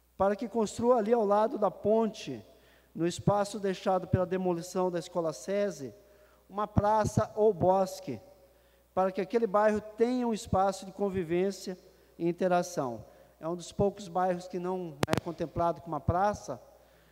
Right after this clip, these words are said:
e vamos trabalhar que, pra que isso venha acontecer, se não for possível uma praça, para que seja pelo menos um bosque, porque ali é uma área de A P P, então precisamos também respeitar a legislação.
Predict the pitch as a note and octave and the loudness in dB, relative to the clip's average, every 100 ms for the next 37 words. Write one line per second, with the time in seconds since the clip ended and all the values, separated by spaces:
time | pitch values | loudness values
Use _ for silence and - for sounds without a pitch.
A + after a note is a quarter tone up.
0 | _ _ - D3+ E3+ F3 F3 F3 E3+ D#3+ | _ _ -16 -10 -8 -6 -6 -6 -4 -6
1 | D#3 - _ _ - E3 G3+ - F#3+ F#3+ | -8 -12 _ _ -8 -6 -4 -2 0 2
2 | F#3+ F#3+ F#3+ F3+ F#3+ E3+ - F#3 - D#3+ | 2 0 -4 -10 -6 -6 -6 -10 -10 -6
3 | G3+ A3+ G#3 F#3 F3+ D3+ F#3 G3 G#3 - | -4 -4 -6 -6 -8 -8 -4 -4 -4 -10
4 | - - _ - F#3 F#3 G3+ F#3 E3+ F#3 | -20 -20 _ -10 -8 -6 -6 -6 -6 -4
5 | F3+ E3 - F#3 G#3+ G#3+ - C4 - - | -2 0 2 2 2 0 -6 -10 -12 -20
6 | _ _ _ - F3+ - - F3+ F#3 F#3 | _ _ _ -6 -6 -4 -4 -4 -4 -6
7 | F3 F#3 F3+ D3+ D#3+ F3+ - - - F3+ | -4 -4 -4 -2 0 0 -2 -10 -6 -4
8 | D#3+ F3 F3 E3 E3 D#3+ D#3 D3+ - F#3+ | -2 -4 -4 -4 -4 -4 -6 -6 -2 0
9 | G#3+ G#3 - - _ D3+ D3+ E3+ - G3 | 0 -4 -20 -20 _ -12 -8 -8 -10 -6
10 | F3 F3+ E3+ F3 E3 E3+ F3 - E3+ D3 | -4 -4 -4 -4 -4 -2 -6 -6 -8 -2
11 | E3 E3+ E3+ - - - _ _ - D#3 | 0 0 -2 -14 -20 -20 _ _ -2 0
12 | E3+ E3 E3 D#3+ D#3 D#3+ D#3 - A#2+ G#2 | 2 0 -2 -2 -2 0 0 -2 -6 -6